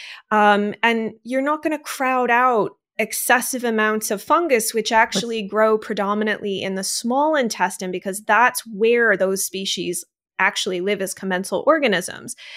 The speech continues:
Speaker 1: So we may not see it in a stool test,
Speaker 2: Right.
Speaker 1: um, but you still need to suspect if that's potentially there, because imbalances can look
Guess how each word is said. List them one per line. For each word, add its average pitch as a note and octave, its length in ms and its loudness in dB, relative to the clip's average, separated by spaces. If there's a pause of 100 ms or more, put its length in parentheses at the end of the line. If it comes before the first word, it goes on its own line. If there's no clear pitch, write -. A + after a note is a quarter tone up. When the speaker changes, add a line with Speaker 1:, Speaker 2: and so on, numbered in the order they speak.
(240)
Speaker 1:
So A#3 400 6 (400)
we C4+ 120 2
may C#4 200 4
not C#4+ 280 4
see C4 380 -2
it D4+ 80 4
in D#4 140 0
a D#4+ 120 -2
stool D4+ 540 -4
test, - 680 -2 (180)
Speaker 2:
Right. A3+ 280 6
Speaker 1:
um, G#3+ 420 0 (120)
but A#3 280 2
you B3+ 240 -4
still C#4 340 -2
need C4+ 300 -4
to A#3 120 -2
suspect B3 800 -4
if G#3 160 -4
that's F#3+ 320 2
potentially G3 720 -4
there, B3+ 240 6
because G3+ 300 -4
imbalances G#3+ 840 0
can G3 340 -4 (400)
look A3 300 -2